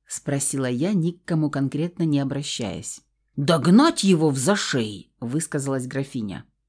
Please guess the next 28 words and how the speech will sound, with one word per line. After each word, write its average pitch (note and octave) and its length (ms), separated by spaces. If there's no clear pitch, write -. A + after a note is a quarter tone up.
Так, D#3 500
один F3+ 480
голос A3 420
принят. B2 580
Я G3 240
перевела A#3 440
вопросительный E3+ 640
взгляд C#3 380
на E3+ 100
Стаську. - 640
«Жалко C#4 760
как-то D3 520
Херувимчика», C#3+ 1200
проныла D3 480
мелочь A3+ 460
и A#3+ 60
поджала F#3+ 480
колени C#3+ 380
к C#3+ 100
подбородку. C#3 720
«Поразила D3+ 720
она D3+ 200
меня, D3+ 300
можно F3+ 320
сказать, E3 400
до D#3 80
глубины D3 460
души. G3 520